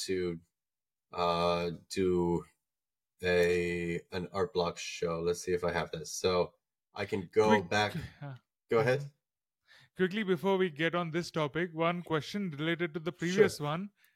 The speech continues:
Speaker 2: about listing and ranking. We spoke about decentralization, but as founders,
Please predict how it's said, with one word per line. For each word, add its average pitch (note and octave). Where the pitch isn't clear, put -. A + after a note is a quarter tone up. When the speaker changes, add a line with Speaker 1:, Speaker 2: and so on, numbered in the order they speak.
Speaker 2:
about D3
listing F3
and D#3+
ranking. D#3+
We F#3+
spoke G3+
about A#3+
decentralization, F#3
but F#3
as G#3
founders, G3